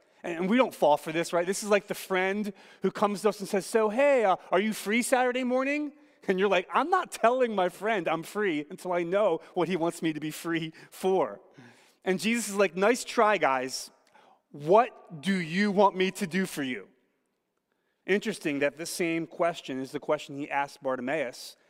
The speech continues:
at the end of this section in verse fifty-one. Same self-giving Jesus asking the same question, even though he knows the hearts of James and John,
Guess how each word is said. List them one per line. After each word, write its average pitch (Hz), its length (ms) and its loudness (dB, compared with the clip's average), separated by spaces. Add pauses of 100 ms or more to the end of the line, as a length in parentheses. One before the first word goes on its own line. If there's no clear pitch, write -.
(220)
at 131 120 -8
the 135 140 -14
end 147 340 -6 (280)
of 123 220 -6
this - 400 -8 (300)
section - 440 -6
in 113 80 -10
verse 113 160 -10
fifty-one. 127 760 -12 (680)
Same 185 580 -2 (180)
self-giving 170 680 -2
Jesus 117 720 -10 (580)
asking 147 400 -2
the 131 80 -6
same 175 480 -4
question, 117 720 -8 (400)
even 170 280 -4
though 147 180 2
he 147 220 -6
knows 135 480 -2
the 120 100 -6
hearts - 400 -8
of 113 100 -20
James 120 380 -14
and 113 100 -16
John, 110 460 -14